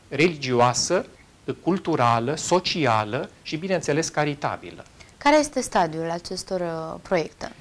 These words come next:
Speaker 1: Aceste
Speaker 2: Uh,
Speaker 1: proiecte
Speaker 2: sunt la
Speaker 1: deocamdată sunt, uh, la nivelul, uh, proiectului general. Uh, nu se pune problema începerii acestor lucrări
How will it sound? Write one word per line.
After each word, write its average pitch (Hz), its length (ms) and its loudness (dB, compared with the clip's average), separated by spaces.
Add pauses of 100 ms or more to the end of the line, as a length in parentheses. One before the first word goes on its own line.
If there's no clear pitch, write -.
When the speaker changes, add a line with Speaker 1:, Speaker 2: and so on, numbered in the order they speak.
(120)
Speaker 1:
Aceste 190 360 4
Speaker 2:
Uh, - 60 2
Speaker 1:
proiecte 160 480 4
Speaker 2:
sunt 180 100 2
la 208 60 8
Speaker 1:
deocamdată 139 580 2
sunt, 156 500 -4
uh, 139 220 6
la 131 100 4
nivelul, 131 920 2
uh, 143 60 -4 (340)
proiectului 139 600 2
general. 123 600 4 (360)
Uh, 120 260 2
nu 123 160 0
se 147 180 2
pune 127 220 -2
problema 117 440 0
începerii 117 500 0
acestor 110 440 -2
lucrări 120 480 -2